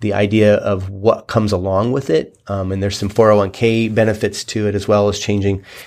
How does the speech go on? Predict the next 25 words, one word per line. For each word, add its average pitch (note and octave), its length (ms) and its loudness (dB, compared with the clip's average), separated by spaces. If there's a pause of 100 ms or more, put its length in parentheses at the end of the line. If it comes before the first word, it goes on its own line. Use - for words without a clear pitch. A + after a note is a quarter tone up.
(120)
you A2 120 -4
know, G2+ 120 2
the G2 140 4
idea G2 280 4
of F#2 60 -2
how F#2+ 120 -2
much F#2+ 200 -4
people G2 200 -4
can F#2+ 160 -6
put F#2+ 140 -4
away, A2+ 500 4
which, G2 540 -8
which G2+ 220 -6
is G2 100 -8
all F#2+ 160 2
very F#2+ 240 2
good F#2 180 -2
for, F2+ 400 -4 (180)
for F#2+ 180 -2
people F#2 400 -6
and F2+ 120 -4
just F2+ 220 -10
in F#2 100 -8
general. F#2+ 380 -2
But F2+ 200 -4